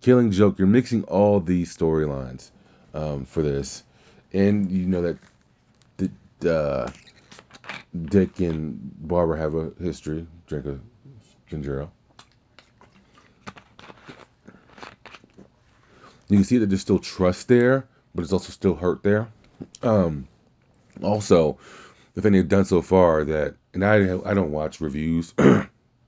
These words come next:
shows like this. Usually I just watch them and I just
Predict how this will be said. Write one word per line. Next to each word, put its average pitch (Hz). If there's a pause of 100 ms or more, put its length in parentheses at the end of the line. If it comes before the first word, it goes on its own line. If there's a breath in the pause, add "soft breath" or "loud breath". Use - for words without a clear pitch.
(1300 loud breath)
shows 95
like 90
this. 95
Usually 87
I -
just 71
watch 82
them 82
and 71
I 71
just 67